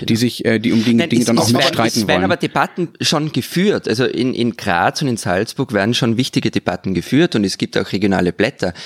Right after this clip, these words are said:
Speaker 2: Die Frage ist, kommt das in Wien an? Und das ist meistens nicht der Fall. Nur, nur so ein, so ein total triviales Beispiel.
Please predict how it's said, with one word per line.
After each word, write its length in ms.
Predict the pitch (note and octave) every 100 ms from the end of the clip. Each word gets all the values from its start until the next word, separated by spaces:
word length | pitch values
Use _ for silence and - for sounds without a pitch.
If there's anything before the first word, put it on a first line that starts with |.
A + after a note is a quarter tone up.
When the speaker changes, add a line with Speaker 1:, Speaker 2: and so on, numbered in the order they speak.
| - - - _
Speaker 2:
Die 60 | A2+
Frage 340 | - F#2+ G2+
ist, 220 | G2 G#2+ -
kommt 320 | A#2 G#2+ A2
das 160 | G2
in 200 | - G2+
Wien 280 | F#2 G#2 G2
an? 320 | - A#2+ A2
Und 180 | - F#2
das 140 | G2+ A2
ist 120 | G#2
meistens 400 | G2+ G2+ A2 G#2+
nicht 160 | D#3
der 60 | A2
Fall. 160 | G#2+ F#2
Nur, 200 | D3+ C#3
nur 120 | D#3
so 120 | D#3
ein, 120 | C3
so 140 | A#2 C3+
ein 240 | A#2+ -
total 320 | C3+ - G#2
triviales 640 | C3 C#3+ A#2+ A#2+ G2+ G#2+ -
Beispiel. 480 | F2 E2+ - D#2+